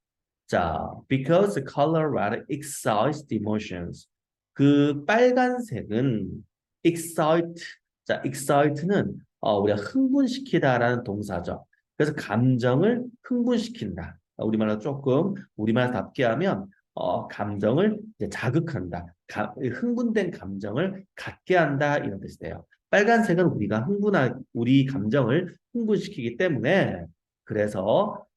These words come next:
they may think, 그들은 생각할 수도 있다. 대절. 그리고 looking at it. 자, 요거는 지금 looking 동명사가 문장의 주어입니다. look은 자동사기 때문에 바로 뒤에 명사가 나올 수 없고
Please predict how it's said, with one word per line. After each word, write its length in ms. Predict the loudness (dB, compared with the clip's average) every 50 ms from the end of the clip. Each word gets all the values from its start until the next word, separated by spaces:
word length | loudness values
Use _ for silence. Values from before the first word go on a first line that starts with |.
| _ _
they 200 | 0 0 0 0
may 300 | 0 0 -2 -2 -4 -6
think, 300 | -8 -8 -8 -8 -10 -12 -14 -12
그들은 360 | -12 -6 -4 -2 -2 -2 -2 -2
생각할 360 | -2 -4 -4 0 0 0 0
수도 200 | 0 0 -2 -2
있다. 560 | -2 -2 -4 -6 -6 -6 -4 -4 -6 -6 -6
대절. 880 | -6 -8 -8 -8 -8 -4 0 2 2 4 4 4 4 2 0 -2 -6 -14 _ _ _ _ _ _
그리고 240 | 0 2 4 4 4
looking 580 | 4 4 2 0 0 -2 -2 -6 -6 -4 -4 -4
at 200 | -4 -4 -4 -6 -6
it. 240 | -6 -6 -6 -8 -10 -12
자, 120 | -8 -6 -4
요거는 360 | -4 -2 -2 -2 -2 -4 -4
지금 420 | -6 -8 -8 -4 -2 -2 -2 0 0
looking 800 | 2 4 4 2 2 0 -6 -12 -12 _ -4 -2 0 0 -2 -4 -6 -12 -16 _ -8
동명사가 880 | -6 -4 -2 0 2 2 2 2 0 -2 -2 -4 -2 -2 -4 -4 -4
문장의 520 | -6 -8 -8 -6 -6 -4 -2 -2 -2 -4
주어입니다. 960 | -4 -6 -4 -2 0 0 0 -2 -4 -4 -2 -2 0 0 0 0 -2 -8 -14 _ _ _ _ 2
look은 320 | 4 4 4 4 2 0
자동사기 540 | 0 -2 -2 -4 -2 0 0 0 0 -2 -2
때문에 480 | -2 -2 -2 -2 -2 -2 -2 -2 -4 -4
바로 260 | -4 -2 0 0 0
뒤에 200 | 0 0 -2 -2
명사가 380 | -4 -4 -6 -8 -6 -6 -4
나올 200 | -4 -4 -4 -4
수 120 | -4 -4 -4
없고 540 | -6 -6 -8 -4 -2 0 0 0 0 -2